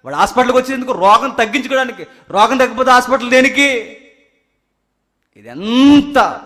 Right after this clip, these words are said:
సందర్భరహితమో. "నీ పాపాన్ని విడిచిపెట్టి క్రీస్తు దగ్గర రా, నీ పాపాన్ని విడిచిపెట్టి క్రీస్తు", ఇంకెందుకు క్రీస్తు దగ్గర రావడం? నా పాపాన్ని నేను వదలడం అనేది అసాధ్యం. నా పాపం నుండి విడిపించేది ఒకే ఒక్కడు, ఆ డాక్టర్, ఆయన మెస్సయ్య.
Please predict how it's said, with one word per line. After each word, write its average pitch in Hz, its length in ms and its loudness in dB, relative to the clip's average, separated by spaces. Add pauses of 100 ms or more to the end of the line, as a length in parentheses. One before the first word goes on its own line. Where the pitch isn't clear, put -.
(260)
సందర్భరహితమో. 196 1300 2 (640)
"నీ 113 120 -20
పాపాన్ని 147 480 -10
విడిచిపెట్టి 143 280 -20
క్రీస్తు 143 260 -18
దగ్గర 135 220 -16
రా, 135 80 -14
నీ 131 100 -18
పాపాన్ని 147 440 -12
విడిచిపెట్టి 143 220 -20
క్రీస్తు", 139 320 -20
ఇంకెందుకు 165 280 -18
క్రీస్తు 147 260 -18
దగ్గర 139 160 -20
రావడం? 143 260 -20 (520)
నా 104 240 -20
పాపాన్ని 139 840 -6
నేను 120 180 -12
వదలడం 139 360 -12
అనేది 127 300 -16
అసాధ్యం. 120 760 -18 (480)
నా 101 240 -20
పాపం 139 640 -6
నుండి 123 180 -10
విడిపించేది 123 600 -16
ఒకే 110 340 -18
ఒక్కడు, 107 360 -18 (220)
ఆ 107 260 -20
డాక్టర్, 107 500 -20 (1000)
ఆయన 101 200 -14
మెస్సయ్య. - 400 -16